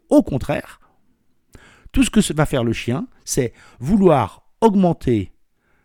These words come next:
les arguments et souvent les solutions qu'il trouve pour faire avancer ses arguments.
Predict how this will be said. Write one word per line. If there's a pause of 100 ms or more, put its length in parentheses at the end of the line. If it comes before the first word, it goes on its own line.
(240)
les
arguments (680)
et
souvent (360)
les
solutions
qu'il
trouve
pour
faire (180)
avancer
ses
arguments.